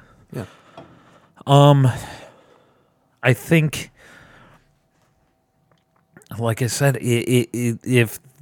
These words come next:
Speaker 2: they get it off the ground, it would be perfect.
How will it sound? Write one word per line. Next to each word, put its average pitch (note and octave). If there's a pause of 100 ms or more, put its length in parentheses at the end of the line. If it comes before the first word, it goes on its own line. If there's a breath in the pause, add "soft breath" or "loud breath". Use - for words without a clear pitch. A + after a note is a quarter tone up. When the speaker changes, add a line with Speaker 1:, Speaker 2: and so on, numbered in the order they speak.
(140)
Speaker 2:
they B2+
get D#3+
it E3+
off E3+
the F3+
ground, D3+ (1500 soft breath)
it F3
would C3
be A#2+
perfect. -